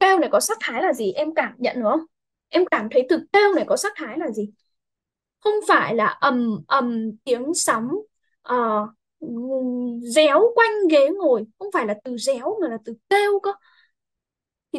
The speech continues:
từ kêu ở đây ấy, từ kêu ở đây là để chỉ là nó mang cái sắc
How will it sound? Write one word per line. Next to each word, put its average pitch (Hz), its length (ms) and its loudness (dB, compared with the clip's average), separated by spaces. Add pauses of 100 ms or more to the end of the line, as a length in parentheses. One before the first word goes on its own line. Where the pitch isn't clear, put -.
từ 285 80 -6 (160)
kêu 453 220 6
ở - 140 6
đây 370 160 4
ấy, 415 260 2 (840)
từ 277 100 -4 (140)
kêu 427 240 6
ở 220 100 4
đây 359 180 6
là - 120 4
để 202 340 -2
chỉ - 340 -4 (280)
là 277 200 2
nó 285 120 4
mang 415 300 4
cái 269 100 2
sắc 494 200 0